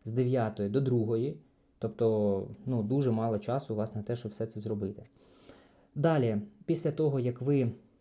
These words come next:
все це зробили, я, до речі, в описі залишу, от, о, що потрібно зробити, як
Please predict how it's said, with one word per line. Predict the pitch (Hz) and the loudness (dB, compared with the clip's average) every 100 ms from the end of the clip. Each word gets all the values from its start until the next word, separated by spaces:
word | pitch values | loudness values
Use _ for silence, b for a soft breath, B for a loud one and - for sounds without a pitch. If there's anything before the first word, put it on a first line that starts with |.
| _ _ _ _ _ _ _ - | _ _ _ _ _ _ _ -20
все | - 151 | -4 -2
це | 135 120 | 0 0
зробили, | 139 190 214 | 4 6 6
я, | 131 | 4
до | 135 | 2
речі, | 131 131 | 0 2
в | 143 | 2
описі | 147 120 - | 2 0 -2
залишу, | 117 131 131 120 110 | -2 0 0 -2 -4
от, | 104 - | -6 -8
о, | 117 110 | -6 -6
що | - 123 | -6 -6
потрібно | 123 123 120 117 | -6 -4 -2 -2
зробити, | 110 123 156 - | -2 -2 -2 -2
як | 113 113 113 | -2 -2 -2